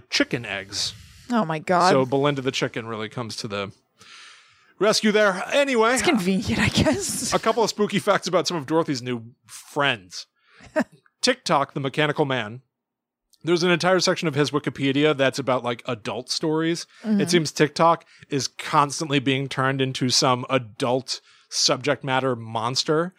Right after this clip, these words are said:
Speaker 1: There is a comic book called Oz Squad, which gives Tic Tac, Tick-Tock an, quote,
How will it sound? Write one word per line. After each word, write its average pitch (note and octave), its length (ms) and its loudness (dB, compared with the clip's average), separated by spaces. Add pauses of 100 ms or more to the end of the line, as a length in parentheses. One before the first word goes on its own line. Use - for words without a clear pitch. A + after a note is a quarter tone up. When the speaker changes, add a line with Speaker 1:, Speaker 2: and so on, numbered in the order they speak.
(440)
Speaker 1:
There E3+ 220 2
is D#3 460 2
a C#3 180 2
comic D3+ 380 -2
book F3 200 2
called C#3 300 2 (120)
Oz C3+ 460 2 (100)
Squad, E3+ 680 2 (840)
which D3+ 300 2
gives F3 260 2
Tic - 240 -2
Tac, F#3 440 0
Tick-Tock F#3 500 0
an, D3 400 -2 (140)
quote, E3 280 2